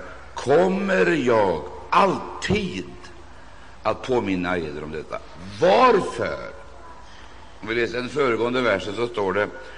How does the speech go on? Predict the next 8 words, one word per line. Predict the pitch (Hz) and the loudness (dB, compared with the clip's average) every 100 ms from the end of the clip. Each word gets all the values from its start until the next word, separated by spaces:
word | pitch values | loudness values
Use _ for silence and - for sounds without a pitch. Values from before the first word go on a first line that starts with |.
| - - - | -14 -16 -14
"Så | - - - 233 220 107 - - - - - - - - | -12 -10 6 8 8 6 0 -6 -10 -12 -16 -16 -16 -16
ska | - - 107 | -14 0 0
inträdet | - 147 101 - - 101 110 117 104 101 - - - - - - - - | 2 0 0 -6 -4 0 4 2 2 0 0 -12 -16 -16 -16 -16 -16 -8
i | 104 | 0
vår | 107 107 | 2 4
Herres | 113 101 95 92 98 | 4 4 2 2 -2
och | 92 | -4
Frälsares | 120 117 92 - 87 90 87 - - | 0 0 0 -6 -2 0 0 -4 -10